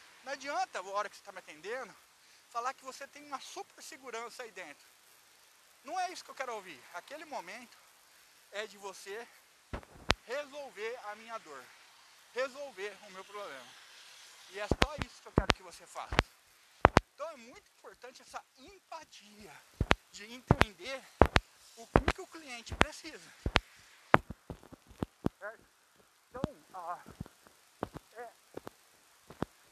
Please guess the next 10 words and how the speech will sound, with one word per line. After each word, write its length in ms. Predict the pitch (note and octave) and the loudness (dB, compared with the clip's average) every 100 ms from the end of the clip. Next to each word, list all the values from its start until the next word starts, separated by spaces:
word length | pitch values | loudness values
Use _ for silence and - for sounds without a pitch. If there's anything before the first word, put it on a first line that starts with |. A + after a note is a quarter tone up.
| - | -20
isso 140 | D#4 - | -18 -12
é 60 | |
pré-requisito 840 | C#4+ C4+ C#4 C#4+ - B3 A3 B3 - - - - - - - - - | -6 -6 -6 -10 -16 -20 -18 -6 -6 -6 -20 -20 -20 -20 -20 -20 -12
pra 140 | G3 | -12
quem 120 | A#3+ | -12
estiver 260 | G#3+ A#3 G#3+ | -16 -12 -14
selecionando 640 | - G#3 G#3+ A3+ F#3+ G3+ | -14 -16 -14 -12 -12 -12
um 40 | A3 | -14
candidato, 520 | A3+ F#3+ E3+ F#3+ C#4+ - - - - - - | -16 -14 -10 -8 -8 -12 -20 -14 -10 -10 -10
enxergar 680 | C#4+ - F4 C4+ - - | -14 -10 -4 2 4 2